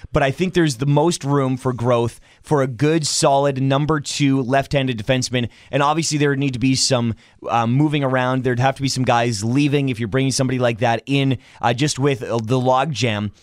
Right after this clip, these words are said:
Uh, but there's definitely a room for a second pairing, in my opinion. Uh,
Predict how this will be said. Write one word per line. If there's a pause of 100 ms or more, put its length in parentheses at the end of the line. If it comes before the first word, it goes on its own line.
(200)
Uh,
but (340)
there's
definitely
a
room
for
a
second
pairing,
in
my
opinion. (220)
Uh,